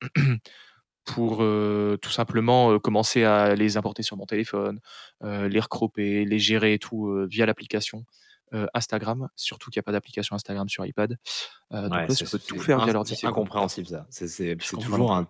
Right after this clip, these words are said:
Speaker 1: plus.
Speaker 2: pain point en deux mille vingt, je
Speaker 1: Ils ont
Speaker 2: comprends
Speaker 1: dit que
Speaker 2: pas
Speaker 1: c'était
Speaker 2: qu'il
Speaker 1: pas
Speaker 2: y ait
Speaker 1: leur priorité. <laughs>
Speaker 2: Non mais enfin, tu vas pas me dire, ils ont cent ingénieurs, ils peuvent pas, heu,
Speaker 1: C'est
Speaker 2: passer,
Speaker 1: clair.
Speaker 2: heu, trois jours à faire une app iPad, enfin, c'est pas le truc le
Speaker 1: Je
Speaker 2: plus
Speaker 1: suis
Speaker 2: compliqué du
Speaker 1: d'accord.
Speaker 2: monde, quoi.
Speaker 1: Je suis d'accord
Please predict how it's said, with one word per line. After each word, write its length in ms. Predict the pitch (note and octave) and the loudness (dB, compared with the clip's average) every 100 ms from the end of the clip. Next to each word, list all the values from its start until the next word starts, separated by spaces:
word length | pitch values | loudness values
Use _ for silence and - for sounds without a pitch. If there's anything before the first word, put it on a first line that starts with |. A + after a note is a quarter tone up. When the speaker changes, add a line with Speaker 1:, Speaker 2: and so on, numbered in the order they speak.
| - | 4
Speaker 1:
plus. 0 | |
Speaker 2:
pain 260 | C3 B2 | 4 4
point 340 | A#2 A#2+ B2 A#2 | 2 2 4 2
en 100 | G2 | 0
deux 120 | F#2+ | 0
mille 240 | G2 G2+ G2+ | 0 -2 -4
vingt, 200 | G2 A#2 | -6 -8
je 80 | - | -8
Speaker 1:
Ils 140 | E3 A2 | -8 -6
ont 40 | |
Speaker 2:
comprends 0 | |
Speaker 1:
dit 100 | A2 | 0
que 40 | G#2+ | 0
Speaker 2:
pas 20 | |
Speaker 1:
c'était 120 | A2 | 2
Speaker 2:
qu'il 20 | |
Speaker 1:
pas 80 | A2 | 2
Speaker 2:
y 20 | |
ait 0 | |
Speaker 1:
leur 100 | A2+ | 2
priorité. 520 | - A2 A2 G#2+ - - _ | 0 -2 -2 -2 -8 -16 _
<laughs> 240 | - - - | -10 -10 -10
Speaker 2:
Non 80 | E2 | -12
mais 220 | E2 E2+ | -10 -10
enfin, 220 | - F#2 - - - - | -10 -10 -12 -18 -20 -4
tu 100 | A2 | 0
vas 60 | |
pas 120 | G#2 A2+ | 2 2
me 60 | |
dire, 160 | A2 C3+ | 2 -2
ils 160 | A2 A2 | -2 -4
ont 60 | |
cent 280 | G#2+ - D3 | -4 -2 0
ingénieurs, 400 | B2 G#2+ A2 C3+ | 0 0 -2 0
ils 80 | G#2 | -2
peuvent 160 | F#2+ - | -6 -2
pas, 300 | A#2 A2+ G2+ | 0 2 0
heu, 520 | F#2+ F2+ F2 F2 F2 | 0 -2 -2 -2 -4
Speaker 1:
C'est 220 | E2 G2+ - | -6 -8 -6
Speaker 2:
passer, 80 | |
Speaker 1:
clair. 100 | G#2+ | -4
Speaker 2:
heu, 220 | G2+ F#2 F2+ | -4 -6 -6
trois 240 | F2 G#2 | -2 -2
jours 220 | G#2 B2+ | -2 -4
à 40 | G2+ | -4
faire 140 | G2+ | -4
une 80 | G2 | -2
app 120 | F#2 | -2
iPad, 280 | G2 F#2+ B2+ | -4 -2 -6
enfin, 100 | - | -6
c'est 80 | F#2 | -14
pas 80 | G2 | -12
le 40 | |
truc 140 | - A2 | -10 -8
le 80 | G2 | -6
Speaker 1:
Je 60 | |
Speaker 2:
plus 20 | |
Speaker 1:
suis 40 | F#2+ | -6
Speaker 2:
compliqué 260 | F#2+ - | -6 -6
du 80 | F2+ | -6
Speaker 1:
d'accord. 0 | |
Speaker 2:
monde, 200 | G2 G#2 | -6 -6
quoi. 200 | G2 F2 _ _ | -10 -20 _ _
Speaker 1:
Je 100 | - | -12
suis 100 | - | -10
d'accord 400 | - - - - | -8 -6 -4 -6